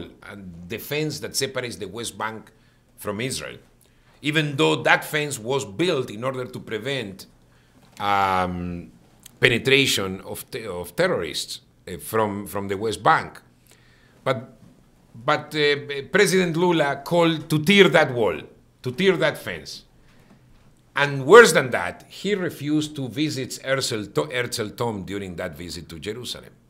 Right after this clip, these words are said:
Herzl is the founder of Zionism, so he basically took a typical Arab position. Well, the Arabs wouldn't even have visited Israel. But the fact that he refused to visit Herzl's tomb,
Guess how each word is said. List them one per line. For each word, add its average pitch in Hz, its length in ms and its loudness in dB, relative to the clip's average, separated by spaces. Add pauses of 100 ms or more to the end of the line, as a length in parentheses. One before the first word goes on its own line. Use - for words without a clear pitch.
(720)
Herzl 143 580 4
is 113 140 -8
the 110 80 -6
founder 107 380 -4
of - 80 -10
Zionism, 110 680 -10
so 104 260 -8
he - 180 -14
basically 123 480 -6
took - 480 -14 (100)
a 98 120 -12 (180)
typical 107 500 -8
Arab 110 320 -4
position. 92 560 -10
Well, 107 160 -2
the 110 140 -4
Arabs 117 320 -4
wouldn't 95 340 -10
even 87 320 -12 (380)
have 107 140 -6
visited 107 480 -4
Israel. 76 360 -12 (720)
But 107 140 -2
the 113 80 -2
fact 170 240 6
that 143 120 0
he 151 140 0
refused 151 680 0
to 110 80 -6
visit 113 420 -6
Herzl's 110 480 -10
tomb, 117 400 -8